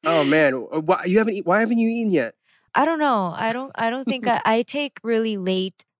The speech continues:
Speaker 2: late, uh, how do you say it? Lunch.
Speaker 1: Okay.
Speaker 2: Yeah.
Speaker 1: What time do you usually get up?
Speaker 2: Uh, it's different every time, but, like, eight, eight thirty, nine,
Speaker 1: Wow.
Speaker 2: uh,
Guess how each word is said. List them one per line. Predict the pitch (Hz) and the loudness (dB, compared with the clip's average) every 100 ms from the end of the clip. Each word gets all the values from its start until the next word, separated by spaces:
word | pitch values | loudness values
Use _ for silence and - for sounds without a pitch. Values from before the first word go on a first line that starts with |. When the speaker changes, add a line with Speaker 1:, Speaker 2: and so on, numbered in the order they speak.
| - | -10
Speaker 2:
late, | 196 180 180 - - | -6 -4 -6 -12 -12
uh, | 190 185 175 | -10 -8 -8
how | 196 | -10
do | |
you | 185 | -12
say | - 170 | -10 -12
it? | - | -2
Lunch. | 180 175 208 - _ | 0 0 -6 -14 _
Speaker 1:
Okay. | - 147 127 - | -4 -4 -6 -4
Speaker 2:
Yeah. | 180 139 - _ _ _ - | -2 -4 -8 _ _ _ -2
Speaker 1:
What | 160 | -2
time | 160 185 | 2 2
do | |
you | 165 | 2
usually | 143 | 0
get | 123 | -2
up? | 127 120 _ _ _ _ | 0 -2 _ _ _ _
Speaker 2:
Uh, | 247 254 277 277 | -10 -10 -8 -4
it's | 277 - - | -4 -4 -4
different | 254 - 294 269 | -4 -2 -4 -4
every | 240 | -8
time, | 226 208 190 190 | -8 -10 -10 -10
but, | 185 185 | -10 -10
like, | 190 180 _ _ _ - | -10 -12 _ _ _ -12
eight, | 220 - _ _ _ | -12 -12 _ _ _
eight | 226 226 _ | -12 -12 _
thirty, | 208 208 214 214 208 208 208 208 202 | -8 -8 -6 -4 -4 -6 -6 -8 -12
nine, | 196 196 196 196 196 196 190 | -10 -8 -6 -8 -8 -8 -10
Speaker 1:
Wow. | 196 - - _ _ _ | -10 -12 -14 _ _ _
Speaker 2:
uh, | - - | -16 -14